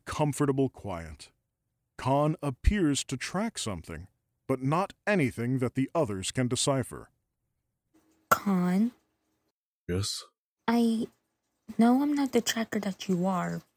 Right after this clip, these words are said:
Speaker 2: but, um, we have passed that pond about four times now.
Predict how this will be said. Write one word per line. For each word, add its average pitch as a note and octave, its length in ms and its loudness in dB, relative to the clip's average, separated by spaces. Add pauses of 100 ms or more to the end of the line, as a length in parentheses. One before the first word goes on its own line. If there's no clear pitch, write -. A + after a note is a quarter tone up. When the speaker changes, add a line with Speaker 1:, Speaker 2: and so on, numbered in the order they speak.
(220)
Speaker 2:
but, F#3 200 0
um, F#3+ 380 2 (500)
we B3 260 4
have A#3 300 -4 (120)
passed - 380 -2
that G#3 200 -4
pond G3+ 560 2
about F#3+ 500 0 (360)
four G#3+ 220 2
times A3+ 480 0
now. D3 400 -2